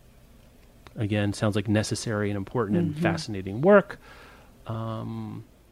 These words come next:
Speaker 1: this one could have gone in shared wheelhouses. Nobel Peace, Peace Prize winning politician. Not too many of those people with that credential
Speaker 2: Mm-mm.
Speaker 1: on this list.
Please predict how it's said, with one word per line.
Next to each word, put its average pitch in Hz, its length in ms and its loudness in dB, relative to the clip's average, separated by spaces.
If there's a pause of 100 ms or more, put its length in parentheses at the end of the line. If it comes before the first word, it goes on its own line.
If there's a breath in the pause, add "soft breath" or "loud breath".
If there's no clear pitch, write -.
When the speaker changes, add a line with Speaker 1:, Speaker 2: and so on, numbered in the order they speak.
(140)
Speaker 1:
this 262 240 2
one 220 220 6
could - 220 0
have 208 100 4
gone 214 180 6
in 190 80 4
shared 175 300 4
wheelhouses. 175 720 0 (640 soft breath)
Nobel 196 500 4
Peace, - 480 -2 (140)
Peace 208 280 2
Prize 175 480 2
winning 160 280 6
politician. 147 600 2
Not 196 200 4
too 262 100 4
many 240 120 10
of 196 40 12
those 180 160 10
people 175 240 0
with 110 80 4
that 143 160 6
credential 98 420 2
Speaker 2:
Mm-mm. 90 60 -4
Speaker 1:
on 92 100 -6
this 90 160 -10
list. - 360 -10